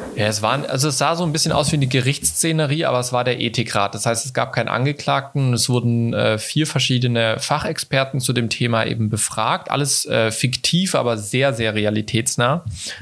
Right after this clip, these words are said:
Ähm, es wurde einmal ein, ein katholischer Priester befragt von der Bischofskonferenz. Es wurde eine Juristin befragt vom Ober-, äh, vom Verfassungsgericht.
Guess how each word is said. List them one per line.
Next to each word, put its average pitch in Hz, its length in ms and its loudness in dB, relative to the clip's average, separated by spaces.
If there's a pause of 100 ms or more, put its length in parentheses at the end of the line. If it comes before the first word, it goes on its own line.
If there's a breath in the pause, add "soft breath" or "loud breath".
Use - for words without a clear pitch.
(140 loud breath)
Ähm, 113 220 0
es 113 160 -2
wurde 123 220 2
einmal 120 340 0
ein, 110 320 -4
ein 110 160 -2
katholischer 117 580 0
Priester 165 460 0
befragt 135 500 -2
von 123 100 -4
der 117 100 2
Bischofskonferenz. 127 1040 0 (280 loud breath)
Es - 160 -2
wurde 117 340 2
eine 107 540 2
Juristin 131 720 2
befragt 139 800 -2 (140)
vom 123 180 0
Ober-, 113 720 0
äh, 107 40 -2
vom 107 200 -4
Verfassungsgericht. 139 920 0